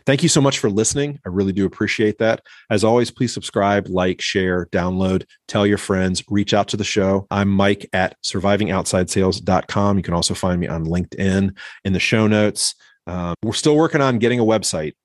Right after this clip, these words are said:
I've reached out to a lot of people. If you know anybody, if you're listening right now and you know anybody who's willing to, uh, help build out the website, our, the team at Rhythm A I does not have, uh, the bandwidth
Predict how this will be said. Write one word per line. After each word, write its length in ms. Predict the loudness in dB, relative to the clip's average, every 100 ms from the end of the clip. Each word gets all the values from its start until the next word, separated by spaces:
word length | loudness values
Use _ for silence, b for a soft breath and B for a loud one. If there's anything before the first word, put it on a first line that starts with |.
| -8
I've 100 | -2
reached 200 | 0 0
out 120 | -2
to 80 | -2
a 40 |
lot 260 | 0 2 2
of 40 |
people. 440 | 0 -4 -4 -10 _ _ b b b
If 140 | -8 0
you 100 | 2
know 140 | 4
anybody, 320 | 2 4 2
if 80 | 2
you're 80 | 2
listening 240 | 2 2
right 160 | 2 2
now 120 | 2
and 80 | 2
you 60 | 2
know 120 | 2
anybody 340 | 2 0 0
who's 300 | -2 -2 -2
willing 300 | 0 0 0 -2
to, 380 | 0 2 2 0 B B -8
uh, 120 | -6
help 360 | -2 0 0 -4 -4
build 240 | -2 0
out 220 | 0 -4
the 80 | -2
website, 560 | -2 -2 0 2 2 -2 -2
our, 460 | 0 2 2 0 -4 -8
the 120 | -6
team 260 | 0 2 2
at 60 |
Rhythm 240 | 2 2 2
A 120 | 0
I 300 | 2 2 2
does 180 | 0 -2
not 200 | -2 -2
have, 340 | -4 -2 -4 -8 -10 -6
uh, 180 | -4
the 100 | -4
bandwidth 580 | -2 -2 0 0 -2 -10